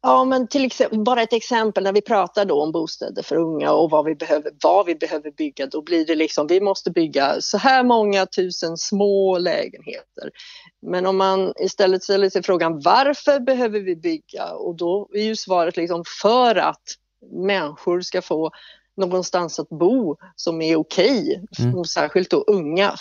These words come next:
Speaker 1: för att kunna vara medborgare, skaffa sig en utbildning, arbeta, bidra i samhället, utvecklas.
Speaker 2: Mm.
Speaker 1: Och då kanske vi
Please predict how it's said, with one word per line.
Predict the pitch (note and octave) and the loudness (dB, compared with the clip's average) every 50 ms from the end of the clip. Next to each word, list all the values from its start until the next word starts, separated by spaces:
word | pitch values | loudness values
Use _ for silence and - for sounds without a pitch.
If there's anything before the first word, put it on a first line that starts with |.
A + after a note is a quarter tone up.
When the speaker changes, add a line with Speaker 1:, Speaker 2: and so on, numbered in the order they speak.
| - - | 0 0
Speaker 1:
för | F#3+ E3+ E3+ E3 | 2 2 4 2
att | E3+ D#3+ D#3+ - - - - - _ _ _ | 2 0 -2 -4 -10 -14 -14 -14 _ _ _
kunna | - G#3 F#3+ F3+ F3 F3 E3+ F3 F3 - - - - - - - D#3 _ - | 0 2 2 2 -2 -2 -2 -4 -6 -8 -14 -18 -16 -18 -18 -18 -20 _ -2
vara | - F#3+ G3 G3+ G#3 | 0 2 4 4 4
medborgare, | G#3 A3 A#3 A3 F3 E3+ E3 E3 G3 G3+ G#3 A3 G#3+ G#3 G#3+ A3 A3 G#3+ G3+ - | 2 2 2 0 0 0 -2 0 0 2 2 2 2 2 2 2 2 0 0 -4
skaffa | - - - G3 G3 - F#3+ | -8 -8 -8 -8 -6 -6 -6
sig | F3+ - F#3 | -2 -2 0
en | F#3 G3 | 2 2
utbildning, | G3+ G#3 E3+ _ _ - E3+ G3 G#3 G#3 G3 G3+ G3+ G3+ - | 2 0 -2 _ _ -2 -2 0 0 0 0 0 0 2 2
arbeta, | A3 G#3+ F#3+ E3+ D#3+ D#3+ E3+ F3 F3+ - - F3+ | 2 2 2 2 0 2 0 0 0 0 -2 -4
bidra | F3+ E3 G#3+ G#3+ G#3 F3+ E3 E3 F3 F3+ F#3+ | -2 0 -2 -2 -2 -2 -4 -2 0 2 2
i | F#3+ | 0
samhället, | F#3+ - G3+ F#3+ F3+ D#3 D#3+ E3 D#3+ E3 E3 F#3 - - | 0 0 0 0 0 -2 -2 -2 -2 0 -2 -2 -2 -2
utvecklas. | F#3+ G#3 F3 _ - - - - - - - - - - - - _ _ - - | -4 -4 -4 _ -12 -12 -12 -12 -12 -10 -10 -8 -8 -8 -10 -14 _ _ -6 -4
Speaker 2:
Mm. | B2+ A#2 A2+ A#2 - _ _ | -2 -2 -2 -2 -6 _ _
Speaker 1:
Och | - - F3 | -8 -2 2
då | F#3 G#3 A3+ B3+ | 4 4 4 4
kanske | - D4+ C4+ C4+ C4 - C#4 | 4 4 4 4 4 2 2
vi | B3 C4+ C4+ C4 B3 - - - | 4 4 2 2 2 0 -2 -4